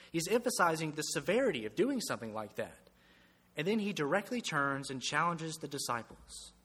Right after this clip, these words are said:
because they shouldn't only worry about someone else making them sin. They should worry about their own sin. But notice his emphasis here.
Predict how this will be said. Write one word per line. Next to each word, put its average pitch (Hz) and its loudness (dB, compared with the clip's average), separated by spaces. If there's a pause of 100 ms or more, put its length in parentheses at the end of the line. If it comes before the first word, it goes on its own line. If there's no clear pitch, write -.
(440)
because 156 -4
they 220 2
shouldn't 196 0
only 208 2
worry 127 4
about 117 0 (100)
someone 151 0
else 156 2
making 127 -2
them 98 -8
sin. 95 -12 (480)
They 170 -6
should 175 -4
worry 147 -2
about 131 -6
their 117 -2
own 196 -2
sin. - -8 (1200)
But 170 0
notice 247 0
his 190 -4
emphasis 190 -6
here. 110 -10